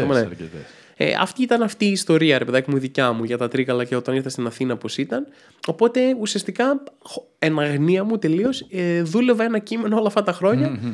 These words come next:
Speaker 2: Οπότε ήταν δουλεμένο κείμενο, είχε δουλευτεί
Speaker 1: Μμμ.
Speaker 2: σε,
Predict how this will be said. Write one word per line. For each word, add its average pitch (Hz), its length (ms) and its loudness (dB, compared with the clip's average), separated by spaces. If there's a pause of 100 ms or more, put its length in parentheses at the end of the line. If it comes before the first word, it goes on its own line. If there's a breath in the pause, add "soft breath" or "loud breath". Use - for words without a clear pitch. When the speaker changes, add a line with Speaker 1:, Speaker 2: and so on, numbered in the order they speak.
(160)
Speaker 2:
Οπότε 233 260 2
ήταν 240 260 4
δουλεμένο 196 580 6
κείμενο, 135 340 2
είχε 165 140 0
δουλευτεί 135 360 0
Speaker 1:
Μμμ. 160 60 2
Speaker 2:
σε, 123 320 0